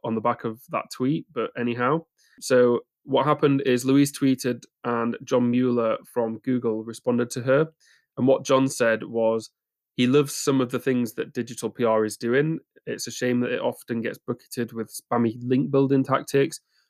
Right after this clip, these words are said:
but it's just as critical as tech S E O, probably more so in many cases. And of course, the S E O and P R community has been talking about it heavily.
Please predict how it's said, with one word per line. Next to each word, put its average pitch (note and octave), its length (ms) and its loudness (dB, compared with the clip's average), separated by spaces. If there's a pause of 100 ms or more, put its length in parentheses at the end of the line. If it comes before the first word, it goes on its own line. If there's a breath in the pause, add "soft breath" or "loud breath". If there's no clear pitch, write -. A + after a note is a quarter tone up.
(120)
but B2+ 100 4
it's B2+ 80 -2
just C#3+ 260 0
as C3 100 2
critical - 680 0
as A#2+ 140 -2
tech - 260 -2
S C3+ 160 0
E A#2 100 4
O, B2 360 4
probably A#2+ 360 2
more A2+ 320 4
so A2+ 400 0
in A2 180 -4
many A2+ 220 0
cases. A2 640 -6 (220)
And A#2 340 0
of C3+ 160 2
course, D3 440 2 (140)
the A#2 440 -6
S B2+ 200 -2
E B2 160 4
O A#2 240 4
and A2+ 340 -4 (120)
P B2+ 120 0
R A2+ 120 2
community A2+ 720 -4
has A2+ 160 -6
been A2 260 -6
talking A2+ 320 -2
about G#2+ 280 -2
it G#2+ 260 -4
heavily. A2+ 420 0